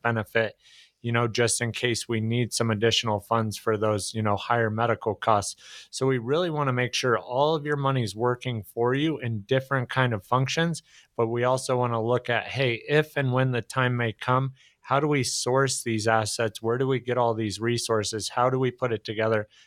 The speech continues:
so that we can make sure all these needs are met? So everybody has a little bit different plan, but we're gonna look at using some different tools inside of that piece to then say, "Okay, we have these if we need 'em,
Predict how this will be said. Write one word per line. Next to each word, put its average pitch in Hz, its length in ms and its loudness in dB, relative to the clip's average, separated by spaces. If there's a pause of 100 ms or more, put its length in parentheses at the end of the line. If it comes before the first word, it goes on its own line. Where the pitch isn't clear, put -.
so 113 180 -4
that 113 120 4
we 110 100 0
can 113 160 -6
make 110 180 -2
sure 113 220 0
all 107 140 2
these 101 240 -6
needs 110 260 -4
are 101 80 0
met? 113 280 -2 (320)
So 127 160 -2
everybody 170 400 0
has 139 200 0
a 123 60 0
little 131 240 0
bit 127 260 -2
different 113 400 -4
plan, 131 320 0
but 107 120 0
we're 113 140 2
gonna 117 240 -2
look 123 280 2
at 110 180 2
using 120 400 0
some 104 240 -4
different 120 460 -2
tools 131 400 0
inside 127 440 0
of 113 100 0
that 110 260 0
piece 113 340 -6 (360)
to 117 100 0
then 127 220 0
say, 117 220 0
"Okay, 117 300 0
we 113 200 -2
have 143 340 2
these 147 240 0
if 131 160 -4
we 131 100 0
need 139 240 2
'em, 110 220 0